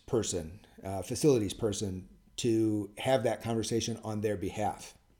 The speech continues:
Maybe we need to get their vote and to explain to facilities just how costly this is to the business. 'Cause it's not likely that facilities is going to know that without having,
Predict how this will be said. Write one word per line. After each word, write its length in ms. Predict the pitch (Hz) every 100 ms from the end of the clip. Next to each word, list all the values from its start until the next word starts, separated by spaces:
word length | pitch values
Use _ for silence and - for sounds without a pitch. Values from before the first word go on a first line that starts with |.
| _ _
Maybe 360 | 113 143 156 160
we 180 | 143 139
need 180 | 139 120
to 40 |
get 240 | 110 117
their 180 | 127 110
vote 380 | 98 107 98 - - - - -
and 280 | 113 113 107
to 400 | 110 107 104 104 - _
explain 680 | 113 101 - 127 139 151 147
to 140 | - 120
facilities 680 | - 101 120 107 107 104 101
just 260 | 135 113
how 220 | - 123
costly 520 | 123 - 120 117 110 104
this 220 | 104 110
is 160 | 104 107
to 60 |
the 100 | 98
business. 440 | 92 104 92 - - - -
'Cause 140 | - 160
it's 180 | 202 196
not 280 | 208 202
likely 340 | 143 151 139 131
that 160 | 117
facilities 640 | - 117 - 143 123 113 101
is 100 | 101
going 220 | 110 104
to 140 | 107
know 400 | 92 104 131 143
that 440 | 123 107 101 101 - - - - - - - - _ _ _ _ 143
without 680 | 160 156 147 147 151 - - - -
having, 540 | - 139 131 127 120